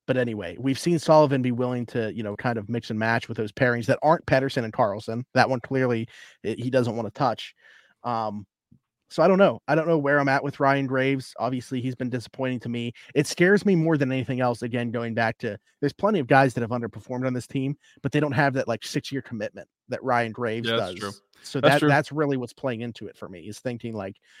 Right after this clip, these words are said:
Speaker 1: okay, it's this bad right now. If this was a guy on, you know, a couple year deal or something like that, then sure. Like, I, I think it's, it's, it's swallow-, you, like, you can swallow that pill and say maybe he bounces back, but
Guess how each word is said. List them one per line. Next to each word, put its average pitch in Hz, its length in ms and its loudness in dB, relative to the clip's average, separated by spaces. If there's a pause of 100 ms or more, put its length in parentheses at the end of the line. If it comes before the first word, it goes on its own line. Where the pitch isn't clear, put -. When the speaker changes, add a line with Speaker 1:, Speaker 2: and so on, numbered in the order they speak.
(160)
Speaker 1:
okay, 131 240 2
it's 117 120 -4
this 151 220 6
bad 127 380 8
right 117 240 0
now. 127 420 4 (320)
If 156 140 -2
this 202 160 0
was 156 100 -6
a 151 60 -2
guy 127 320 2
on, 113 180 -4
you 120 80 -6
know, 117 140 -6
a - 40 -12
couple 123 360 -2
year 117 240 -4
deal 113 320 -6
or 110 80 -6
something 117 320 -6
like 110 240 -4
that, 113 340 2 (420)
then 117 140 -2
sure. 120 420 -6
Like, 95 240 -10
I, 110 120 -8 (100)
I 113 100 -8
think 117 260 -10
it's, - 320 -12 (1000)
it's, 101 200 -14
it's 131 160 -4
swallow-, 127 440 2
you, 120 140 -6
like, 117 120 -6
you 123 80 -16
can 113 240 -12 (240)
swallow 120 360 -2
that 110 200 -4
pill 110 280 -6
and 98 120 -14
say 113 160 -6
maybe 107 280 -8
he 107 100 -8
bounces 107 360 -6
back, 117 400 0
but 113 180 -2